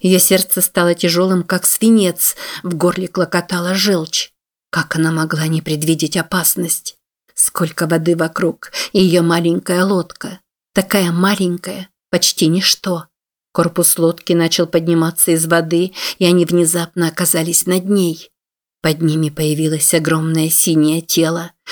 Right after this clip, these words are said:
С его покрытых коркой боков стекала вода. «Ты знаешь, кто это?» –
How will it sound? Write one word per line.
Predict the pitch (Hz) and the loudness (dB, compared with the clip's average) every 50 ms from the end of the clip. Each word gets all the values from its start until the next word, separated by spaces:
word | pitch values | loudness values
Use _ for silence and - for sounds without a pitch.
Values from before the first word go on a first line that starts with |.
| - - | -8 -4
С | - - - | 0 0 4
его | 165 170 160 | 4 4 4
покрытых | 165 165 160 - 165 170 160 - 175 170 - - | 2 0 -2 0 -2 -2 0 -2 -4 -6 -6 -4
коркой | - 175 165 160 - - 160 | -2 -2 -2 0 0 0 0
боков | 156 156 151 151 - - 170 165 160 - - - _ | 2 2 0 0 -2 -4 -4 -4 -4 -6 -14 -8 _
стекала | - - - - 170 - - 160 151 151 156 151 | -4 -2 -2 -2 -2 -2 -2 -2 -2 -2 -2 -2
вода. | 156 180 185 180 - 185 156 151 - - _ _ _ _ _ _ _ _ _ _ _ _ _ | -2 -2 -4 -4 -4 -6 -8 -8 -10 -16 _ _ _ _ _ _ _ _ _ _ _ _ _
«Ты | - 196 196 | 0 2 2
знаешь, | 202 - 233 220 214 180 151 - - | 4 4 4 4 4 2 0 0 -2
кто | - - - - 180 170 | -4 -6 -8 -6 -4 -4
это?» – | 165 165 165 _ - 165 - - | -4 -6 -8 _ -12 -12 -12 -12